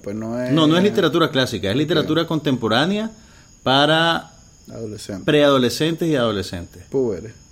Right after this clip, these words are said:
Speaker 2: Púberes,
Speaker 1: Ok.
Speaker 2: exactamente. Entonces, no es descabellado que alguien quiera convertirlo en una película.
Speaker 1: Con Jack Black.
Speaker 2: Exactamente, con Jack Black.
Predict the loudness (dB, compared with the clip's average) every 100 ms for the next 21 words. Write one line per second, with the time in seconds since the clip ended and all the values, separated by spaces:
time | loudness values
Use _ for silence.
0 | -14 -6 -4 -4 -8 -16 -20 -20 -10 -8
1 | -6 -8 -10 -14 -20 -20 -20 -20 -20 -16
2 | -6 -2 2 0 0 -4 -6 -4 2 4
3 | 2 2 4 4 4 4 2 0 0 0
4 | 0 0 0 -6 -2 -2 -2 -4 -4 -2
5 | -4 -4 -4 -4 -6 -12 -14 -20 -20 -20
6 | -14 -10 -8 -8 -8 -8 -12 -20 -20 -20
7 | -20 -16 -10 -6 -4 -2 -2 -4 -6 -6
8 | -4 -2 -4 -6 -8 -12